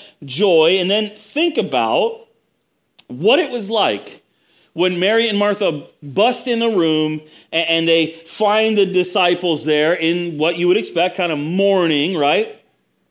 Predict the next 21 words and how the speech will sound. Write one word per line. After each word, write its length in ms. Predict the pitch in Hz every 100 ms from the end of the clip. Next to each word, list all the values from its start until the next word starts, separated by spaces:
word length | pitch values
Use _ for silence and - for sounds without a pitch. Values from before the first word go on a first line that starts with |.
| _ -
And 120 | 175
they 160 | 180
bring 280 | 165 202 226
this 200 | 208 202
news 440 | 196 220 233 160 175
of 160 | 151
joy, 420 | 123 202 220 131 - - -
that 300 | 185 202 208
it's 140 | 220
one 180 | 233 285
of 60 | 302
those 140 | 254
situations 600 | 254 226 220 226 233 208
where 120 | 185
you 220 | 196 226 214
hope 420 | - 233 - 202
this 220 | 226 233
is 140 | 233
going 240 | 175 220 214
to 60 |
happen, 500 | 190 208 208 247 247